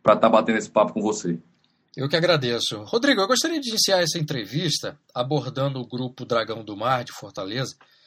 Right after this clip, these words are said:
Speaker 2: do qual você é conselheiro, e cujo nome é uma homenagem a Francisco José do Nascimento, que se tornou um símbolo da liberdade na luta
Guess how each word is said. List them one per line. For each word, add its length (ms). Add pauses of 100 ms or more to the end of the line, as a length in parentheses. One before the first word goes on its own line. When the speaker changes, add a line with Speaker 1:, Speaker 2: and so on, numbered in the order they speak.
(160)
Speaker 2:
do 140
qual 180
você 260
é 20
conselheiro, 640 (560)
e 100
cujo 380
nome 320
é 20
uma 80
homenagem 580
a 60
Francisco 640
José 380
do 100
Nascimento, 680 (440)
que 80
se 160
tornou 280
um 80
símbolo 400
da 100
liberdade 680
na 80
luta 500